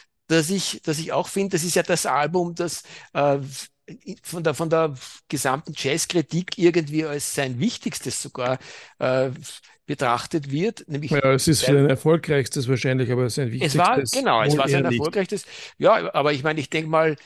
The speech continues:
Speaker 1: äh, äh, All Music gibt ihm fünf Sterne, ich glaub, äh, Penguin Guide gibt ihm vier Sterne und es ist in beiden Fällen das am höchsten, äh, bewertete Album. Äh, und das finde ich dann ein bisschen übertrieben, weil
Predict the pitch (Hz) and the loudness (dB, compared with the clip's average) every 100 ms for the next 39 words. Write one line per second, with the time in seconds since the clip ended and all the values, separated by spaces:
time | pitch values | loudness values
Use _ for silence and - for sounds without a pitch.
0 | _ - 143 143 139 151 _ _ 92 - | _ -2 0 0 -4 -20 _ _ -14 -14
1 | - - - 156 151 214 214 208 190 214 | -14 -12 0 2 4 2 0 -4 -6 -4
2 | 180 180 190 - 156 139 170 202 208 208 | -4 -4 -4 -4 2 2 4 2 2 0
3 | - 156 143 _ - - - 147 139 143 | -4 -2 -4 _ -20 -20 -6 -6 -2 -2
4 | 170 156 147 131 156 160 143 156 - 151 | 0 -2 0 0 0 -2 -6 -6 -4 0
5 | 202 - 156 151 190 190 175 147 143 160 | 0 0 0 0 0 -2 0 -2 -4 -8
6 | 143 123 151 151 151 147 143 147 143 147 | -2 0 0 0 -2 0 -2 0 -4 -6
7 | - 175 156 - - _ 151 139 147 127 | -6 -6 -6 -14 -20 _ -2 0 2 2
8 | 127 143 156 - 104 131 170 196 196 - | 2 0 -4 -2 0 2 2 0 -2 -10
9 | - - - 147 147 165 - 139 - 127 | -20 -20 -4 0 2 0 -4 -8 -2 2
10 | 185 - - 160 165 160 - 156 147 143 | 2 0 -2 -4 -4 -6 -2 -2 -2 -4
11 | 160 - 156 156 120 127 170 208 160 147 | -8 -6 -4 -4 -2 -2 -2 0 2 4
12 | 151 | 2